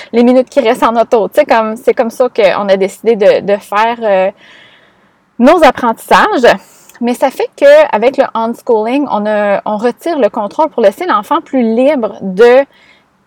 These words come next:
euh, trouver sa façon, de connecter avec son intuition. Et avec plus libre veut dire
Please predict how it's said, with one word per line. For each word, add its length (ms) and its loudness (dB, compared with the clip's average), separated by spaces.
euh, 220 4
trouver 340 -6
sa 200 -4
façon, 400 -8
de 100 -2
connecter 420 -2
avec 120 -6
son 140 -6
intuition. 480 -12
Et 220 0
avec 400 0
plus 440 -2
libre 560 -2
veut 240 0
dire 600 0